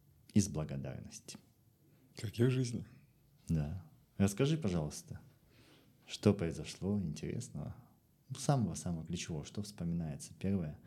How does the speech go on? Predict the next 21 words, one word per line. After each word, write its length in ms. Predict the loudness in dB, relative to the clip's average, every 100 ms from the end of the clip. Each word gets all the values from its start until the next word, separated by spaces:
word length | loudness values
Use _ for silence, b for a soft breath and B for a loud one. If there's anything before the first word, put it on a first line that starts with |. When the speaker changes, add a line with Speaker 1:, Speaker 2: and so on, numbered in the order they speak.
| B B B B B
Speaker 1:
за 180 | 2 4
эти 160 | 4 0
полтора 340 | -10 -8 -12
года? 200 | -12 -14 -18 -20 -20 _ _ _ _ _ _ 2
Speaker 2:
На 200 | 4 4
самом 380 | 4 6 6 8
деле, 300 | 6 6 4
знаешь, 460 | 4 4 4 0
очень 480 | -2 0 2 2 0 -6 -20 -20 -2
много 340 | 6 6 6
всего. 400 | 4 2 2 -2 -6 B B B B B B B
Но 160 | -2 2
если 920 | 2 2 2 2 2 4 2 0 -2 -10 -20 _ _
просто 360 | 0 2 2 0
попробовать 580 | -2 0 2 2 2 0
описать 440 | 0 0 0 -2
это 160 | -2 -4
каким-то 400 | -4 -2 0 0
одним 220 | 0 0
предложением, 640 | 0 0 2 4 4 2
это 600 | 2 0 0 0 0 -4